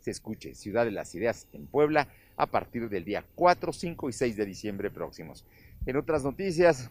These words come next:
el Banco de Alimentos dice que Puebla está en una situación muy delicada, muy grave, porque más de trescientos mil poblanos no tienen posibilidades, no tienen asegurado el alimento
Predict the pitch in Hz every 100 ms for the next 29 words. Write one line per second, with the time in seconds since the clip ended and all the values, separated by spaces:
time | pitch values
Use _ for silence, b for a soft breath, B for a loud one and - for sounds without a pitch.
0 | - 139 139 170 170 156 147 156 180 170
1 | 175 135 175 185 170 147 - 226 233 220
2 | 185 - 202 175 B B B 156 175 147
3 | 151 139 160 156 160 214 196 160 - 156
4 | 147 147 143 139 143 139 147 147 165 -
5 | b b 139 147 127 110 117 101 110 131
6 | 123 131 139 131 143 147 170 175 156 123
7 | 113 110 110 117 120 127 135 - 180 175
8 | 143 - 117 120 123 113 107 104 123 127
9 | 160